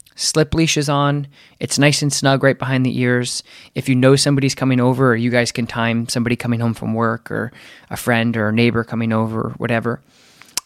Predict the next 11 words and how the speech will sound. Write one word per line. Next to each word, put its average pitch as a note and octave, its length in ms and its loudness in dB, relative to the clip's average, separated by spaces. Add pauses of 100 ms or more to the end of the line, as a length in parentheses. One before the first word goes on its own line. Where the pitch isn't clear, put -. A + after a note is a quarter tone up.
um, G#2+ 540 -4
you C3+ 100 0
can B2+ 140 -2
time B2 240 2
it - 180 -4
nicely A#2+ 520 -2
where A2+ 380 -2
somebody A2+ 300 -4
comes A2 300 -6
in. A#2 320 -2
You, A#2+ 320 -4